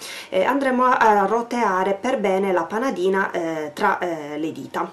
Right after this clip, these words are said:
in modo tale appunto da creare la forma rotonda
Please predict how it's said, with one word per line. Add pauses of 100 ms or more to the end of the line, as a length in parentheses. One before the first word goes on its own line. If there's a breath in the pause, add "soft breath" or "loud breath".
(140)
in
modo
tale
appunto
da
creare
la
forma
rotonda